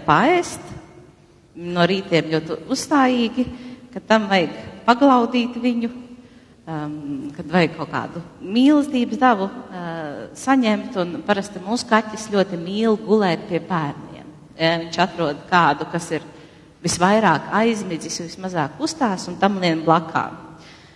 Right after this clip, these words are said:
Bet, ja tas bērns kaut kā pamostās un sakustās un sāk tur grozīties gultā, tad kaķis iekož. Viņai traucē viņas komfortam. Bet, nu, viņa tā bišķiņ iekož. Bet tas, kas bieži notiek,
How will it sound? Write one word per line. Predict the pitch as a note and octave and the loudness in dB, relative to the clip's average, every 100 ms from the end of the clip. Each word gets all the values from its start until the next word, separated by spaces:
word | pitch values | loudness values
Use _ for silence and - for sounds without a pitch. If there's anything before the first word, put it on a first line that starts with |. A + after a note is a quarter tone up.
| _ - | _ -2
Bet, | E3+ | 2
ja | F3+ | 2
tas | E3+ E3 | 0 -2
bērns | F#3 G#3+ F#3 - | 2 2 2 -2
kaut | - F#3 | -4 -4
kā | E3 | -2
pamostās | D3+ B3 A#3+ F3 D#3 - D#3+ D#3+ | 0 2 2 0 -2 -4 -6 -6
un | E3+ | -8
sakustās | E3 G3+ G3+ E3 D#3 C#3 - | -6 -6 -6 -10 -4 -4 -4
un | D#3 | -8
sāk | - E3+ E3+ | -2 -2 0
tur | E3+ | -2
grozīties | G3+ B3 A#3+ G#3 F#3 D#3+ | 0 0 0 0 0 -2
gultā, | F3 A3 G#3+ D#3+ | -2 -4 -4 -6
tad | E3 - | -8 -12
kaķis | F3 F#3 - - - | -14 -14 -18 -20 -10
iekož. | F#3 - - - - - - - - | -10 -10 -12 -10 -8 -8 -10 -18 -16
Viņai | E3 F#3+ E3+ D3 D3 - - - | -6 2 4 4 0 -8 -16 -6
traucē | - F#3 G3 F#3 D3+ | 2 4 4 0 0
viņas | D3+ D3+ - | 0 -6 -2
komfortam. | D3+ D3+ - - - - - - | -2 -4 -10 -12 -16 -18 -20 -10
Bet, | - - | -4 2
nu, | C#4+ | 4
viņa | B3+ F#3+ | 4 0
tā | D#3+ C3+ - | 0 -2 -8
bišķiņ | F#3 - D3+ B2+ | -12 -8 -6 -6
iekož. | - - - - - _ _ - - - - - - - _ F#3+ | -10 -16 -18 -18 -20 _ _ -20 -20 -20 -20 -20 -20 -20 _ -4
Bet | G3 | 2
tas, | B3 - | 2 2
kas | A3 - - G3+ - - - - - | 0 0 -4 -2 -2 -2 -4 -6 -6
bieži | - A#3+ A#3+ G3+ F#3 - | -2 2 4 4 -2 -2
notiek, | C#4 E4 - G3+ F3 | 2 2 2 0 0